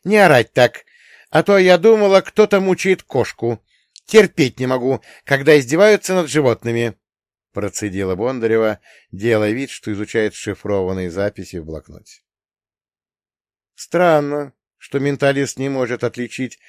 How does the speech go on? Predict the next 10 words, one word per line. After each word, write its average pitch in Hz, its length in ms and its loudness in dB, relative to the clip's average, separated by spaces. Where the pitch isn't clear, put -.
эмоциональную 123 800 0
волну 123 400 0
мучения 139 800 -4
от 110 180 -4
выражения 117 540 -2
удовольствия». 87 800 -6
Элизабет 113 520 -8
открыла 95 400 -6
бумажный 87 460 -6
пакет, 110 440 -10